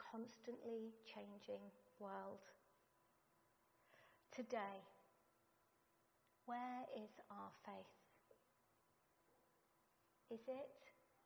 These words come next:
our steadfast foundation, our constant in our ever-changing world?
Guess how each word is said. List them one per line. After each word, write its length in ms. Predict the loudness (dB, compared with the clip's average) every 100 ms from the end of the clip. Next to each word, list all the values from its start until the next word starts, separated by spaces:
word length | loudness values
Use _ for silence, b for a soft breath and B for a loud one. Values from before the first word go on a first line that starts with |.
| -20 -14 -2
our 180 | 0 0 -2
steadfast 760 | 4 4 4 4 6 6 2 2
foundation, 760 | 4 4 4 4 2 2 0 0 -6 -16 -20 -20 -20 -20 -20 -20 -20 -20 -20 -20 -20 -20 -20 -20 -2 4
our 220 | 6 4 0
constant 760 | -2 -2 -6 -6 -6 -6 -10 -14 -16 -20 -20 -20 -20 -20 -6 0
in 120 | 4
our 240 | 6 6 8
ever-changing 1200 | 6 8 8 6 2 -4 -2 2 2 0 0 0
world? 460 | 2 4 4 2